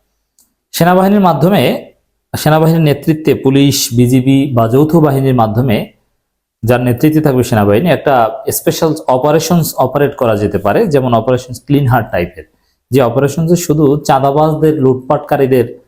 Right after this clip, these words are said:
ধরা হবে, তাহলে অনেক সমস্যার সমাধান হতো বলে আমরা মনে করি। এজন্যে সেনাবাহিনীকে এই ম্যাজিস্ট্রেসি পাওয়ার দেওয়া এবং এর মেয়াদ বৃদ্ধি করাটাকে আমরা এক স্বাগত জানাই। একই সাথে special operations against চাঁদাবাজ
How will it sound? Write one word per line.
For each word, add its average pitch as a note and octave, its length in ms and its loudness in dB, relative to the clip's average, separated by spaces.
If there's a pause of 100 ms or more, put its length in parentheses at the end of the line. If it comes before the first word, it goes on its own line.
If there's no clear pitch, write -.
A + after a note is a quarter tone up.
(340)
ধরা C3+ 220 2
হবে, F2+ 260 -2 (880)
তাহলে D#3+ 320 4
অনেক D#3 240 0
সমস্যার E3+ 360 0
সমাধান C#3 360 0
হতো B2 220 -2
বলে C3+ 180 0
আমরা B2 180 0
মনে F#2+ 240 -2
করি। D#2+ 240 -10 (220)
এজন্যে E3 440 0 (140)
সেনাবাহিনীকে D3+ 1000 0 (120)
এই A2+ 140 0
ম্যাজিস্ট্রেসি A#2+ 500 -4
পাওয়ার C3 580 -2 (140)
দেওয়া A#2+ 220 2
এবং A#2+ 280 2
এর G#2 120 2
মেয়াদ G#2 260 2
বৃদ্ধি G#2+ 260 -2
করাটাকে C3 480 -2
আমরা G#2 200 0
এক G2 160 -4 (360)
স্বাগত C3 320 0
জানাই। E3+ 320 2
একই B2+ 240 0
সাথে D3+ 260 -2 (500)
special F3+ 480 0 (200)
operations C3+ 500 0 (180)
against C3+ 280 0
চাঁদাবাজ A2+ 480 0